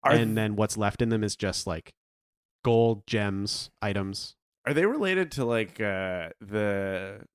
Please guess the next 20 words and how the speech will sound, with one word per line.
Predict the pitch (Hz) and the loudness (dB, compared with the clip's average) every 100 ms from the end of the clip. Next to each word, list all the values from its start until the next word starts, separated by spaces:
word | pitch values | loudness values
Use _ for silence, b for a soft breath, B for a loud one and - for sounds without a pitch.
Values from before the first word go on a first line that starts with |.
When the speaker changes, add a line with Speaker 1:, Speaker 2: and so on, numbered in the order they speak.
| - | -10
Speaker 1:
like, | 110 98 _ - | -6 -6 _ -10
the | |
sandworms | 104 - 104 117 131 156 170 110 | -8 -4 -2 0 0 0 0 -2
in | 104 101 98 92 | -2 -2 -6 -8
McCall? | - 98 113 151 170 _ b _ _ | -8 -4 -2 -2 -6 _ b _ _
Speaker 2:
Yeah, | - 131 135 | -2 2 2
probably. | 160 190 254 156 101 95 101 - _ _ _ _ _ | 4 4 6 4 2 -2 -4 -12 _ _ _ _ _
And | 120 117 107 | 0 2 4
Billy | 113 113 | 4 6
wanted | 113 110 104 | 6 4 2
to | - 110 104 | 2 2 4
make | 104 104 | 2 0
sure | 110 | 0
there | 101 | 2
were | 101 | 2
no | 95 | 0
traps | - 104 104 - | 2 2 2 0
in | 92 | -2
here, | 85 | 0
right? | 90 107 | 0 0